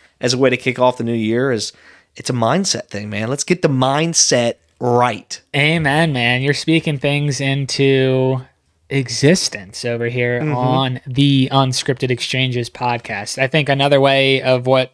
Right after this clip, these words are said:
Speaker 2: that quote, uh, is saying or how that resonates with me is, are you gonna look at the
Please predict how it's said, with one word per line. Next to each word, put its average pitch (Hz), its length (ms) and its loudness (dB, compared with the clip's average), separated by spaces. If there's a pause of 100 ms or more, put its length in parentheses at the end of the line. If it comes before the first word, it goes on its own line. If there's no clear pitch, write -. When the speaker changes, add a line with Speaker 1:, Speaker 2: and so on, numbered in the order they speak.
(120)
Speaker 2:
that 131 280 0
quote, 135 520 0
uh, 117 540 -4
is 135 160 0
saying 131 480 0
or 123 80 -6
how 127 200 0
that 117 160 -2
resonates 123 500 -4
with 120 160 -10
me 135 200 0
is, 120 200 -2 (400)
are 143 80 2
you 143 100 2
gonna 135 100 0
look 135 180 0
at 131 160 0
the 127 340 4